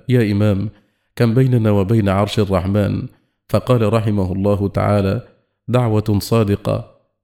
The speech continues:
من قلب عبد صادق"، وصدق فيما قال رحمه الله.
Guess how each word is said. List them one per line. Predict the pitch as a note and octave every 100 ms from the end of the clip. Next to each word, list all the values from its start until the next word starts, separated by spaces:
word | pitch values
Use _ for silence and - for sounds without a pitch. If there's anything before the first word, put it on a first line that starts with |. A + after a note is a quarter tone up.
| -
من | A#2 G2+
قلب | - A#2 G2
عبد | G2 G#2+ G2 G2
صادق"، | F2+ - G2+ F#2 E2+ - - _ -
وصدق | B2+ - G#2 G2+ G#2+
فيما | - G2+ G2
قال | F#2+ A2+ G#2 G2+
رحمه | F#2+ G2 F#2 F#2+
الله. | F2+ F#2+ G#2